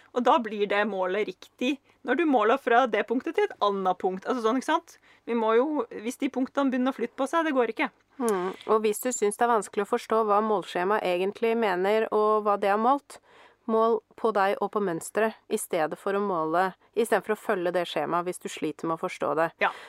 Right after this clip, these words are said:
Speaker 2: Eh, fordi, eh, det man kan, det som i hvert fall jeg lærte mest av, som var en åpenbaring for meg, når jeg tenkte at "Hå! Kroppen min er bare et landskap,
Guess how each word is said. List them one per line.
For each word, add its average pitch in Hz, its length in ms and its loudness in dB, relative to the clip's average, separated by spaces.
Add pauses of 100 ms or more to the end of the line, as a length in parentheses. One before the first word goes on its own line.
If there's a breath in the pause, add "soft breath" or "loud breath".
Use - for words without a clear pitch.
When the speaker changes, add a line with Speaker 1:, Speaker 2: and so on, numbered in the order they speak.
(180 loud breath)
Speaker 2:
Eh, 196 320 2
fordi, 226 480 0 (100)
eh, 233 260 0
det 226 200 0
man 226 140 2
kan, 240 520 0 (240)
det 220 280 0
som 240 140 -2
i 240 120 2
hvert 226 180 0
fall 226 180 2
jeg 202 240 2
lærte 196 300 0
mest - 600 -8 (300)
av, 208 240 4 (220)
som 214 200 -2
var 196 120 2
en 196 120 0
åpenbaring 180 560 0
for - 140 -4
meg, 208 220 2
når 220 140 2
jeg 202 220 0
tenkte 190 340 -2
at - 200 -8 (200 loud breath)
"Hå! 302 200 -4 (300 loud breath)
Kroppen 226 300 2
min 214 140 4
er 214 80 4
bare 202 160 2
et 202 100 -2
landskap, 214 480 -2